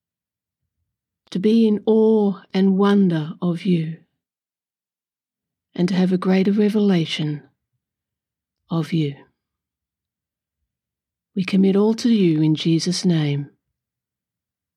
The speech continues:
Amen. Let us read again what Peter said to Ananias after he had given some of the proceeds of the sale of his land to the church.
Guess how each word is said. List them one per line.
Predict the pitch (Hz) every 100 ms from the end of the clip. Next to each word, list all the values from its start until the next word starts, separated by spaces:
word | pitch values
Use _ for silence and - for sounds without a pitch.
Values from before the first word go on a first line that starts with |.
| -
Amen. | 151 151 156 147 143 - _ _ _ _ _ _ _ _ _ _ _ _ _ _ _ _ _ _ _ _ _ _ _ _ _ _ _ _ _ _ _ _ _ _ _ _ _ _ _ _ _ _ _ _ _ _ _ _ -
Let | 190 220
us | 233 -
read | 247 233
again | 220 220 202 175
what | 175
Peter | - 208 202
said | 196 196 180 160
to | -
Ananias | 196 208 202 180 165 160
after | - 180 180
he | 180 208
had | 190 175
given | 214 214 220
some | 226 226
of | 240
the |
proceeds | 240 240 233 220 202 190 185
of | 185 170
the | 165
sale | - 190 185 190
of | 185 196
his | 202
land | 196 170 156 151
to | 175
the | 165
church. | - 180 151 151 - -